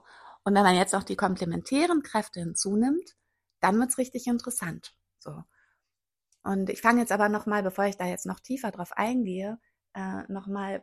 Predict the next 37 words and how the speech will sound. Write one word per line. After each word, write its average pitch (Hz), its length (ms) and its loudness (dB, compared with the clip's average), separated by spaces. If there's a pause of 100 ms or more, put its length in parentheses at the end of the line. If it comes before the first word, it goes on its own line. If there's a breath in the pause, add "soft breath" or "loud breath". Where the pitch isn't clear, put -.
ganz 220 220 -2
von 185 160 -4
Anfang 208 440 -2
an, 240 160 0
nämlich 214 260 0
dass 185 160 -10
alles 180 340 -2
Frequenz 175 720 -6
ist. - 200 -14 (180)
Also 180 340 -8 (400 soft breath)
alles, 220 340 4
was 185 160 -2
lebt 214 340 2
und 180 100 -4
Materie 202 480 -2
geworden 208 520 -2
ist, - 380 -4 (400)
ist - 180 -4
aus 190 200 0
Frequenzen 233 640 -2
entstanden. - 680 -10
Auch - 140 -8
ein 185 140 -2
Gedanke 202 480 2
ist - 180 -14
ein, 160 280 -14 (600)
eine 175 180 -6
Frequenz. - 540 -12 (380)
Deswegen 185 360 -8
können 185 240 -4
wir 190 240 -4
auch 190 160 -6
mit 185 180 -8
einem 185 120 -10
positiven 185 540 -2
Denken 190 360 0
manchmal 233 480 -2